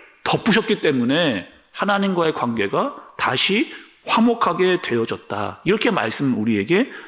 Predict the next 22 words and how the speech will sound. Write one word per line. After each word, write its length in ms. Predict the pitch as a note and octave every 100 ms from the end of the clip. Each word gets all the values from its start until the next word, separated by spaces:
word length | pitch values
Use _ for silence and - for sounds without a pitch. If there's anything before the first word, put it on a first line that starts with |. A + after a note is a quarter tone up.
| - _ _
알려주시는 580 | - D3+ D#3+ - - A2+
겁니다. 220 | - - - - _ _ _ _ _ _ _ _ _ _ _ _ _ _ _ _ _ _ _ _ -
또 80 | -
끝으로 360 | C#4+ - A#3
여러분, 440 | F3 D3+ F#3 B2+ -
바울은 500 | - G#2+ C#3 F3+ B2
이렇게 320 | B2 E3 C#3
이야기하고 460 | A#2 G#2 G#2 G2+
있어요. 240 | F#2 - A2+
오늘 140 | D3+
가장 300 | - - F3
많이 220 | G3 G3
나오는 680 | F#3 D3+ A#2 C#3 D3+ C3 G2 - - - -
말씀이 520 | - A#2+ - F3 D#3
있는데 260 | A2+ A2+ A#2
여러분 220 | G#2 A#2+
한번 120 | G#2
잠깐 360 | - B2 C3 A2+
좀 120 | G#2
찾아보도록 600 | - C3+ C3 A2 G#2+ -
하겠습니다. 560 | B2+ A#2 - F#2+ F#2 -
여러분 360 | - F3+ G3+